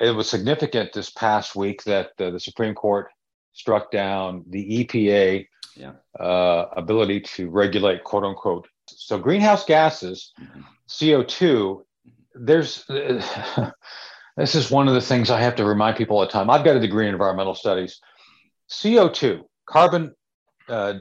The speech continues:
Speaker 1: uh, carbon dioxide, uh, C O two, carbon dioxide,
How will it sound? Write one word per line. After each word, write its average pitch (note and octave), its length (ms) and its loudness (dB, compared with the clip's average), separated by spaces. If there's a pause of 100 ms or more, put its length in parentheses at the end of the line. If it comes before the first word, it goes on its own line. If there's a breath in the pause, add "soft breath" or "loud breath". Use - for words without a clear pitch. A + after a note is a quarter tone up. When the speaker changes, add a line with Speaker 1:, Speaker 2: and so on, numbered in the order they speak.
(120)
Speaker 1:
uh, G#2 300 -6
carbon C3 540 0 (340 loud breath)
dioxide, G2+ 580 -2 (340)
uh, - 60 -6
C B2 220 2
O A#2 60 4
two, F2 300 -2 (320 loud breath)
carbon B2 260 4
dioxide, G2+ 720 0